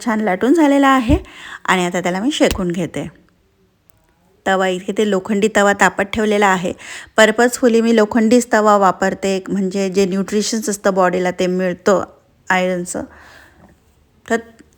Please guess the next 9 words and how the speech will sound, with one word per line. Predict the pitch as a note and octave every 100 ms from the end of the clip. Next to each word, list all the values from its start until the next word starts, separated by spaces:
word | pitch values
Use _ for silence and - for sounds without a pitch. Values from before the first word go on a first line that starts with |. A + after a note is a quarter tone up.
| -
एका | A3 - B3
साईडने | B3 A3 A#3
थोडासा | B3 A3 G#3+ A3+ - _ -
शेकून | - A3+ A3 B3
घ्यायचा | C4 A3 A#3 B3 - - - -
आणि | G#3
त्यानंतर | G#3+ G#3 G3+ G3+ G3+ G3+ A#3+ - _
उलटवायचा | - A3 G3+ G3+ G3+ G#3
आहे. | G#3 D#3+ F#3+